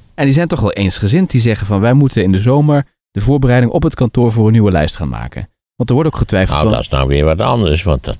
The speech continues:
Speaker 2: eh, die verkiezingen zijn, nou, wanneer is het, eh, over anderhalf jaar, dus misschien
Speaker 1: Ja, nee.
Speaker 2: kunnen ze eens over een lijst
Speaker 1: Ja, maar
Speaker 2: gaan
Speaker 1: zij denken
Speaker 2: nadenken.
Speaker 1: dat, zij denken dus dat na de zomer of, of misschien nog wel vlak ervoor dat het kabinet valt.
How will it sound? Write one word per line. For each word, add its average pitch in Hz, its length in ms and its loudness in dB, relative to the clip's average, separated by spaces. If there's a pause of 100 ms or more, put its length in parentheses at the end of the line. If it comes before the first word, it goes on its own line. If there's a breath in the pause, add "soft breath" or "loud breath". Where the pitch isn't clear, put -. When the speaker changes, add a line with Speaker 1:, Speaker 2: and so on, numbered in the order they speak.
Speaker 2:
eh, 58 160 -8
die 62 180 -8
verkiezingen 67 600 -2
zijn, 65 260 -2
nou, 60 200 -2
wanneer 60 360 -4
is 69 140 -8
het, 73 100 -4 (100)
eh, 65 160 -4 (560 soft breath)
over 67 240 -2
anderhalf 71 580 0
jaar, 85 340 0
dus 73 80 0
misschien - 240 -4
Speaker 1:
Ja, 139 120 -2
nee. 175 200 2
Speaker 2:
kunnen 71 200 0
ze - 120 -6
eens 64 140 -4
over 65 280 0
een 65 80 0
lijst 101 260 0
Speaker 1:
Ja, 151 60 0
maar 143 100 2
Speaker 2:
gaan 170 100 2
Speaker 1:
zij 160 160 2
denken 139 160 2
Speaker 2:
nadenken. 131 340 -2
Speaker 1:
dat, 123 100 -2
zij 135 140 2
denken 127 280 0
dus 104 120 0
dat 104 140 -2
na 117 160 2
de 95 80 0
zomer 104 320 2
of, 90 300 0
of - 180 -8
misschien 95 220 -2
nog 87 100 0
wel 82 140 -2
vlak 85 240 -4
ervoor 87 200 -2
dat 127 100 2
het 95 180 -2
kabinet 78 360 -4
valt. 156 340 -4